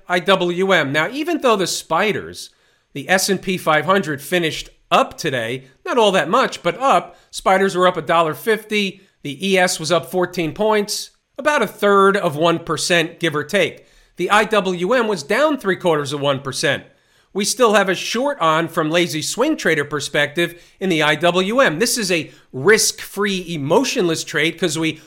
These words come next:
already took profit, but it's funny how that works. So if there's three indexes that I follow, and I know there's more,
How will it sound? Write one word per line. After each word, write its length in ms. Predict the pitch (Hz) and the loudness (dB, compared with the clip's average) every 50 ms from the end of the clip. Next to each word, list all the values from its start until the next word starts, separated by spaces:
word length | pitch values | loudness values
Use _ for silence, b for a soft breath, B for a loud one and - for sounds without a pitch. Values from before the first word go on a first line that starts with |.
| B B B | B B B
already 320 | 202 196 196 190 185 185 | 2 4 4 4 2 0
took 280 | 180 - 208 185 185 - | 0 -2 -4 -4 -4 -2
profit, 380 | - 214 226 220 202 - 160 135 | 2 4 4 4 4 2 -2 -2
but 100 | 185 185 | -2 -2
it's 120 | 180 - | -2 -2
funny 320 | - - 302 302 285 226 | -2 -2 0 0 0 2
how 140 | 202 208 202 | 2 2 2
that 200 | 202 202 196 214 | 4 2 2 2
works. 380 | 226 240 214 151 - - - - b b b b b | 4 4 4 4 2 -2 -10 -14 b b b b b
So 160 | b - 233 | b 2 2
if 100 | 220 220 | 2 2
there's 220 | 220 202 190 - - | 2 0 0 0 -4
three 340 | - - 214 302 330 311 | -10 -8 -6 -4 -2 2
indexes 520 | 294 247 226 202 208 185 - - 175 156 139 | 2 2 2 2 2 0 0 -2 -6 -6 -4
that 100 | 165 156 | 0 0
I 80 | 151 | 0
follow, 420 | 151 151 - 151 139 135 139 139 139 | 0 0 0 0 2 2 2 0 0
and 80 | 143 | 0
I 60 | 147 160 | -2 0
know 180 | 180 185 175 | 2 2 2
there's 200 | 165 160 156 127 | 2 0 -2 -4
more, 380 | 147 160 143 131 120 127 127 | -4 -2 -2 -2 -2 -2 -4